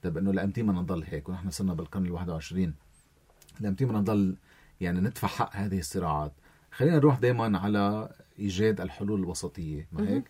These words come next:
Speaker 2: مهم.
Speaker 1: وهيدي الحلول الوسطية لازم نكون عم نعطيها، عم نشيلها من، يعني عم نستخرج منها الأسباب اللي بتتعاطى بالنفوس وبالانتماء وبالعصبية.
Speaker 2: أوكي.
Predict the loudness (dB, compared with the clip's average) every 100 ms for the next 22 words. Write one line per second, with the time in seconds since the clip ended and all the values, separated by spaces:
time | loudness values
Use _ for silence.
0 | -8 -6 -4 -4 0 2 2 2 0 2
1 | 0 -2 -6 0 0 4 4 4 4 4
2 | 2 -2 -4 -2 -4 -2 0 0 0 -4
3 | -2 0 0 2 4 6 6 2 4 4
4 | 4 0 -8 -20 -20 _ _ -4 -2 -2
5 | -4 -6 -6 -2 -2 -2 -12 -12 -12 -10
6 | -6 -4 -2 0 0 0 -2 -4 2 2
7 | 2 -2 -4 -6 -4 -2 0 -2 -2 -6
8 | -6 -12 -10 -10 -6 -8 -4 0 0 -2
9 | -6 -6 -6 -4 -4 -4 -10 _ -8 -6
10 | -4 -4 -6